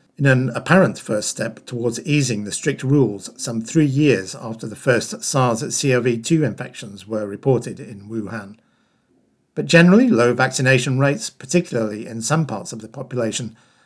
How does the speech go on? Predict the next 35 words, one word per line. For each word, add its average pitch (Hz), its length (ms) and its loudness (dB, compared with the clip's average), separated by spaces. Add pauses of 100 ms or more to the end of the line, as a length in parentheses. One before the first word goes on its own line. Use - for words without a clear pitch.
(140)
and 127 220 -4
other 139 260 6
lingering 139 460 4
concerns 127 600 0
may 117 160 -6
complicate 131 720 -6
a 131 40 -10
rapid 120 400 -2
reopening 117 680 0
of 107 120 -18
the 113 80 -14
economy. 107 480 -14 (1300)
Without 156 320 2
herd 156 220 6
immunity 175 540 4
through 110 300 -4
vaccines 117 520 0
and 110 80 -8
infections, 110 640 -6
the - 80 -14
country 117 340 -4
also 135 400 -2
remains 98 380 -10
vulnerable 107 500 -4
to - 120 -16
a 110 40 -10
spike 127 380 -2
in 117 80 -4
cases 127 420 -2 (380)
and 113 180 -4
death 131 220 2
rates, 143 480 0
and 120 220 -8
many 135 200 4
residents 113 640 -4